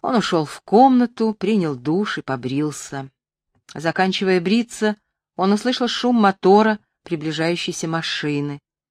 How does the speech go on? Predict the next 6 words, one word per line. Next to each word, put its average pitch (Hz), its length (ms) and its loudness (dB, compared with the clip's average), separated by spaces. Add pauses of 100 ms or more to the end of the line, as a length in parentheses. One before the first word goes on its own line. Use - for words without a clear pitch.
(600)
и 160 80 -8
неожиданно 185 640 0
ощутил 202 640 -4
какую-то 185 460 -2
пустоту - 680 -8
внутри. 131 540 -10